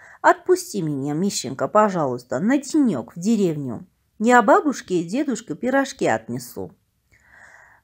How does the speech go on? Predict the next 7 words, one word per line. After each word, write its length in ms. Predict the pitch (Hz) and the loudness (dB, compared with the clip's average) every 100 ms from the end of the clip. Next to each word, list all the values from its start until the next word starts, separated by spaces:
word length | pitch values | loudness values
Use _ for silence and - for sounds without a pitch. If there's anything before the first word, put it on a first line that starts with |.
| _ _ - | _ _ 4
Արջը 420 | 349 415 - 160 | 6 6 2 -4
տուն 200 | - 185 233 | -2 -2 0
եկավ 320 | 262 - 311 | 0 4 4
անտառից, 640 | 320 320 320 302 330 320 247 | 6 4 6 6 4 0 0
Машенька 540 | 254 285 311 285 285 | 0 2 0 0 0
նրան 320 | 240 170 185 160 | 2 2 2 0
ասաց. 520 | 147 - 123 - - | -2 -2 -4 -4 -14